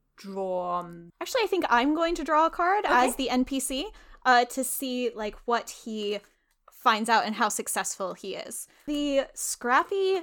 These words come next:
Speaker 2: street kid, apprentice, kind of
Speaker 1: <laughs>
Speaker 2: plucky sidekick that you have. You got
Speaker 1: Because
Speaker 2: the
Speaker 1: I
Speaker 2: four
Speaker 1: roll
Speaker 2: of
Speaker 1: a ridiculous number of cups. <laughs>
Speaker 2: <laughs>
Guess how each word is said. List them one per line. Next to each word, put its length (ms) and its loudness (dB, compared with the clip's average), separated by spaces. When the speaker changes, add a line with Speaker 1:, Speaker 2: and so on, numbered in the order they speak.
Speaker 2:
street 640 -4
kid, 400 -6
apprentice, 680 -6
kind 200 -6
of 100 -6
Speaker 1:
<laughs> 120 -8
Speaker 2:
plucky 360 -4
sidekick 720 0
that 120 -6
you 140 -8
have. 380 -6
You 80 -10
got 120 4
Speaker 1:
Because 120 0
Speaker 2:
the 60 4
Speaker 1:
I 120 4
Speaker 2:
four 180 2
Speaker 1:
roll 100 2
Speaker 2:
of 40 -4
Speaker 1:
a 40 -4
ridiculous 520 -6
number 320 -6
of 140 -6
cups. 500 -2
<laughs> 40 -20
Speaker 2:
<laughs> 80 -8